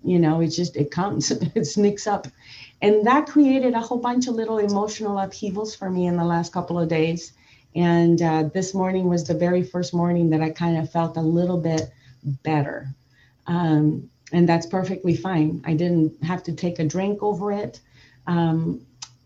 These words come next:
I am at a stage in my life in sobriety that I don't necessarily go to the drink to fix me. And I'm very, very grateful for that. It wasn't like that in the beginning of my sobriety.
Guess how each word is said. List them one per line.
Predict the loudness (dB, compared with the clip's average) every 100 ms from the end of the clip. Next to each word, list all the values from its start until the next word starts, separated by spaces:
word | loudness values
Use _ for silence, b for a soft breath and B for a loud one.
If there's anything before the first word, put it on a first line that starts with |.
| -6
I | -2
am | 0 2 2
at | 2
a | -2
stage | -2 0 0 0
in | 0
my | 0
life | 0 0 0 -2
in | -4
sobriety | -2 -2 0 0 0 0
that | 0
I | 0 0
don't | 0 -2 -2
necessarily | -4 -6 -6 -2 0 0
go | 0 0
to | 2
the | 2
drink | 0 2 0 0 -4
to | -8
fix | -6 -8 -6 -4
me. | -2 -4 -10 b b b
And | 0 4
I'm | 4
very, | 2 2 2 4 4
very | 4 2 0
grateful | -2 -2 -4 -2 -6
for | -6 -4
that. | -2 -2 0
It | 0
wasn't | 2 0 -2 -2
like | -2 -4
that | -2 -2
in | 0
the | 0
beginning | 0 0 0 -2 -2
of | -2
my | -2
sobriety. | -2 -4 -2 -2 -2 -4 -6